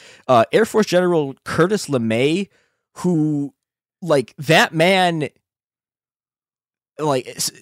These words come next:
that, I, I, I don't say this very often about historical figures, but, like,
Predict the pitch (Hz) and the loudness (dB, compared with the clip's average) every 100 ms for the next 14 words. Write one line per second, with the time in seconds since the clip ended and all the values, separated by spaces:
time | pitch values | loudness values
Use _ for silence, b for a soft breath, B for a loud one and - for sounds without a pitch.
0 | 160 160 190 - 135 160 170 190 196 196 | -10 -4 -4 -4 -10 -6 -2 0 0 0
1 | 269 202 185 190 160 170 156 156 - 147 | -2 -2 0 2 2 0 2 0 0 0
2 | 143 135 143 143 131 127 135 139 135 - | 0 0 0 0 -2 -4 0 0 -2 -4
3 | 117 120 107 | -4 -2 -2